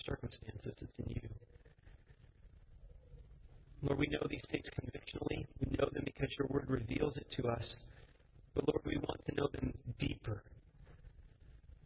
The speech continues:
Know that we are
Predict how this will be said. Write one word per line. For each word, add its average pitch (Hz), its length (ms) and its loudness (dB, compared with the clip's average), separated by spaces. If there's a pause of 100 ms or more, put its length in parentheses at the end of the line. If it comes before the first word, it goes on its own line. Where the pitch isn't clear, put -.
(840)
Know 143 140 4
that 135 180 6 (2000)
we 135 100 4 (140)
are - 240 6